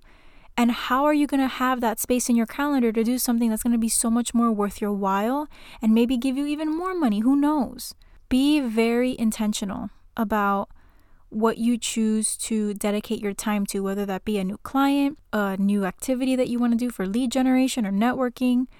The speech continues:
or even the engagements that you choose to take on.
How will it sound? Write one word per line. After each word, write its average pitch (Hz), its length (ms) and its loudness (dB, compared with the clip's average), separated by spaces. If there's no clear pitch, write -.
or 233 120 4
even 262 220 4
the 294 140 0
engagements 233 600 0
that 190 100 -4
you 208 160 -2
choose 208 400 -2
to 214 220 -4
take 202 320 -6
on. 202 340 -4